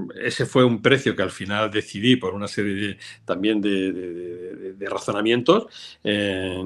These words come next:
y, y, y, y aún así, lo que te he dicho antes, ¿no? Cerca de quinientos libros. No sé si lo hubiera puesto, yo qué sé, a, a, a, a nueve, noventa, nueve setenta y cinco,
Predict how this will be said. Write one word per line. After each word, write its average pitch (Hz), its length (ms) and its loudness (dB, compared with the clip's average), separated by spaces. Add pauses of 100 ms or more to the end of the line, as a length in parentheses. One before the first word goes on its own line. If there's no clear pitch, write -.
y, 101 300 2
y, 98 600 -4
y, 104 240 -8
y 95 60 -6
aún 92 180 -4
así, - 440 2
lo 95 160 0
que 101 80 0
te 104 100 2
he 110 40 6
dicho 107 220 2
antes, 120 200 2
¿no? 139 140 2
Cerca 117 240 4
de 110 120 4
quinientos 110 420 -4
libros. 107 340 2
No 110 100 -6
sé 123 140 -2
si 127 160 -2
lo 110 80 2
hubiera 113 220 2
puesto, 123 420 -2 (240)
yo 127 160 0
qué 110 80 0
sé, 143 320 4
a, 117 320 4 (340)
a, 143 80 8
a, 107 580 2
a - 40 -2
nueve, 135 320 6
noventa, 131 420 0 (160)
nueve 135 240 4
setenta 123 300 0
y 113 40 -6
cinco, 151 360 0